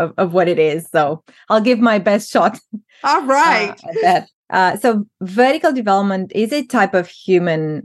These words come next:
Speaker 1: uh, growth, uh, a type of learning at its core. And it's the other side of the coin of another type of learning, which we call horizontal development. So hori-, I have to, to mention both if I am to define what vertical is.
Speaker 2: Right.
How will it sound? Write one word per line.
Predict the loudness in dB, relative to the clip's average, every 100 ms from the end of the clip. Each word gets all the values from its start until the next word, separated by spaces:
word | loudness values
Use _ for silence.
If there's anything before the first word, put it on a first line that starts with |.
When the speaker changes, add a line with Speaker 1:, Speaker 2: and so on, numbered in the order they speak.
| -6
Speaker 1:
uh, | -4 -4
growth, | -2 0 0 -4 -16 _ -20 _
uh, | 0 0 0
a | -2
type | -2 -2
of | -2
learning | -2 -2 0 -2 -6 -10 -4
at | -2 -2
its | -4
core. | -4 -2 0 -2 -4 -8 _ _
And | 0 0 0 -4 -4 0
it's | 0 0 -8 -14 -4
the | 0 0 0
other | -2 -2
side | 0 0
of | 0
the | -4
coin | -6 -2 0 0
of | -2 0 0
another | 0 2 2 0
type | 0 0
of | -2 0
learning, | -2 -2 -4
which | -4 -4
we | -6
call | -2 0 0 0
horizontal | 0 0 2 2 2 2
development. | -2 -2 0 0 -2 -8 -12 -16
So | -4 0 0
hori-, | 0 0 0 -2
I | -2 0
have | 0 -2
to, | -4 -10 -4
to | 0
mention | 2 2 0 -4 0
both | 0 2 -2
if | -2
I | -2
am | -2 -4
to | -6
define | -4 -4 -2 -2
what | -4
vertical | 0 2 0 -2 -2
is. | -2 -2 -6 _ -4
Speaker 2:
Right. | 0 2 0